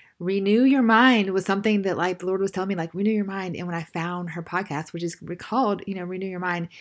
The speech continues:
it was so healing for me. And this conversation is also just beautiful. And I love the way she unpacks how we deal with anxiety. So I know you're gonna love this episode.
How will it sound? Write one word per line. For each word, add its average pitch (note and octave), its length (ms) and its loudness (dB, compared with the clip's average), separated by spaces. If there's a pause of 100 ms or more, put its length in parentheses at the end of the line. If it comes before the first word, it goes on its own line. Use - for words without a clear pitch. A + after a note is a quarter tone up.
(300)
it G#3 60 -2
was F#3+ 200 -2
so G3 380 0
healing F3+ 720 0
for D3 160 -10
me. C#3 380 -8
And D#3 300 -4 (260)
this G#3 120 -2
conversation G3+ 680 2 (100)
is F#3+ 300 -2
also F3+ 440 0
just F#3 360 -2 (560)
beautiful. G#3 520 4
And F#3+ 100 0
I - 20 -2
love F#3 200 0
the F#3 60 -2
way F3+ 140 2
she E3+ 220 -4
unpacks D#3+ 540 -4
how E3+ 400 -2
we E3+ 120 2
deal D#3+ 160 -2
with D3+ 140 -4
anxiety. C#3 560 -6
So C3+ 400 -4
I C3+ 100 -10
know D3 260 -2
you're A#3+ 140 4
gonna D#4 160 2
love C#4+ 140 4
this B3 140 0
episode. G3 600 2